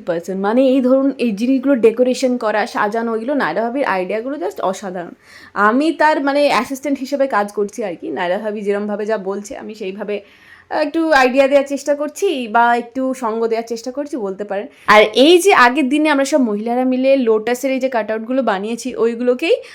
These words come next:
আমরা ডিরেকশন মতো এদিক ওদিক লাগিয়ে দিচ্ছি, যেগুলো আমাদের হাতের নাগালে ছিল সেগুলো আমরাই লাগিয়েছি। আর বাকি ইলেকট্রিশিয়ান যিনি এসেছেন উনি এখনো পর্যন্ত আমাদের কাজ কমপ্লিট হয়নি সোসাইটি, তো উনি করছিলেন, তো ওনাকে আমরা রিকোয়েস্ট করলাম যে সিঁড়িটা নিয়ে এসে ওপরেগুলো একটু,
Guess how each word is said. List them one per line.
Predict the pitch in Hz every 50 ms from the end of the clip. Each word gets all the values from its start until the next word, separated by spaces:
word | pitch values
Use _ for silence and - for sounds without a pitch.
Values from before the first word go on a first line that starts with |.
| - -
আমরা | - - 285 294
ডিরেকশন | 262 247 269 254 254 254 254 - 320 294
মতো | 277 254 247 240 302 339 349
এদিক | 311 262 220 247 202 262
ওদিক | 254 285 254 247
লাগিয়ে | 220 190 196 208 226
দিচ্ছি, | 208 208 - 339
যেগুলো | 277 233 262 285 294 320 349 381
আমাদের | 359 359 339 349 311
হাতের | 254 254 262 277 269
নাগালে | 254 226 208 208 208 220 247
ছিল | 285 269 277
সেগুলো | 277 277 226 240 247
আমরাই | 214 208 202 226 277
লাগিয়েছি। | 254 226 196 202 214 220 - - -
আর | 214
বাকি | 202 190 196 202 214 - 349
ইলেকট্রিশিয়ান | 359 349 294 294 294 294 - 330 320 - - 330 320 320 330 302
যিনি | - 240 269 285 294 294 269
এসেছেন | 247 - 302 277 - 247 233 277
উনি | 285 247 233 240 247
এখনো | 233 220 - 254 262 262
পর্যন্ত | 262 269 269 262
আমাদের | 247 247 254 254
কাজ | 254 220 208 214 214
কমপ্লিট | - 208 202 202 254 262 254
হয়নি | 247 214 226 220
সোসাইটি, | 220 214 202 196 185 180 - 247 302
তো | - - 277
উনি | 247 226 226 240
করছিলেন, | 240 - 262 285 285 277 - 226 220 214
তো | 226 233
ওনাকে | 226 226 226 240 254 262
আমরা | 254 254
রিকোয়েস্ট | 254 247 - 233 233 247 247 -
করলাম | 262 254 254 247 254 254
যে | 247 269 262
সিঁড়িটা | 269 - 240 214 226 226 254 247
নিয়ে | 233 233 233 233
এসে | 240 - 294
ওপরেগুলো | 247 - - 226 214 226 220 233 240
একটু, | 233 - 277 269